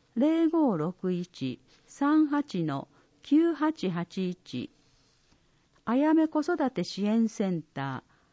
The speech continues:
ー、ニコニコ広場。問い合わせ、電話、零五六一七六の六八八一。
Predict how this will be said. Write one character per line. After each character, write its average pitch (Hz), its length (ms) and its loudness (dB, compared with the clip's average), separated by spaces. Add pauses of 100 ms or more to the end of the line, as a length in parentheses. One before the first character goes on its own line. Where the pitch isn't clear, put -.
(260)
ー、 220 40 0
ニ 240 100 2
コ 311 160 2
ニ 311 140 4
コ 294 160 0
広 151 360 -4
場。 120 200 -8 (760)
問 254 260 2
い 254 60 2
合 233 120 0
わ 214 180 -4
せ、 180 340 -4 (440)
電 208 400 0
話、 175 240 -2 (420)
零 311 340 2
五 285 300 2
六 175 380 -4
一 160 480 -6 (280)
七 233 380 2
六 285 320 -2
の 135 280 -6 (520)
六 233 320 0
八 311 360 -2
八 175 340 -6
一。 - 500 -10